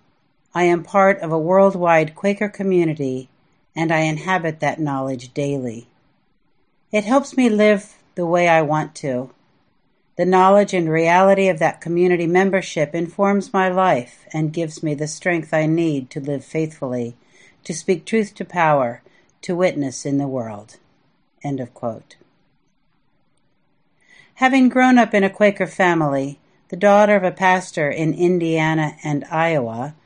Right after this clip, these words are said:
Friends United meeting, I heard the language of prayers and hymns and thought-provoking sermons, and in the silent worship I learned to listen deeply for God's comfort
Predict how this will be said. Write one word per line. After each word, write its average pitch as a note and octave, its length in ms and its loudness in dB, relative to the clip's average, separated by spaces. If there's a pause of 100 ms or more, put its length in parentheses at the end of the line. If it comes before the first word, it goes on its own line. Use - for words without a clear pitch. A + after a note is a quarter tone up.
(360)
Friends D#3+ 320 -2
United D#3+ 460 0
meeting, C#3 500 -4 (760)
I G#3+ 100 2
heard B3 220 2
the A3+ 100 4
language G#3 420 2
of F#3+ 140 -4
prayers F#3+ 480 4
and F#3 180 -2
hymns E3 520 0
and D#3 160 -4
thought-provoking D#3 720 -2
sermons, C3 720 -4 (640)
and G3 180 0
in A3+ 220 2
the A#3 80 4
silent A#3 480 2
worship D3+ 420 -2
I D#3+ 120 2
learned D#3+ 300 -2
to E3+ 100 -8
listen D#3 320 -4
deeply D#3+ 400 -6
for C#3 160 -8
God's C#3+ 320 -2
comfort F3 640 -8